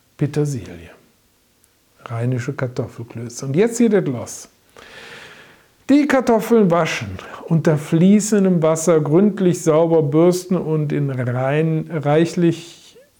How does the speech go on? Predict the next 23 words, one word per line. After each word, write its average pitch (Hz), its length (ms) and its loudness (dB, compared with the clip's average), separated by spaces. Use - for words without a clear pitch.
Wasser 160 640 0
etwa 143 240 -4
zwanzig 170 420 -4
Minuten 151 440 -2
garen 151 400 2
lassen. 117 400 -8
Die 131 140 -6
garen 147 420 0
Kartoffeln 196 800 -2
abgießen, 190 720 -4
etwas 127 340 -6
abkühlen 160 580 -2
lassen 151 480 -4
und 147 160 -2
schälen. 120 640 -6
In 185 80 6
der 196 100 4
Zwischenzeit 196 720 0
die 190 80 2
Milch 185 460 2
zum 147 180 0
Kochen 135 400 -2
bringen. 120 440 -4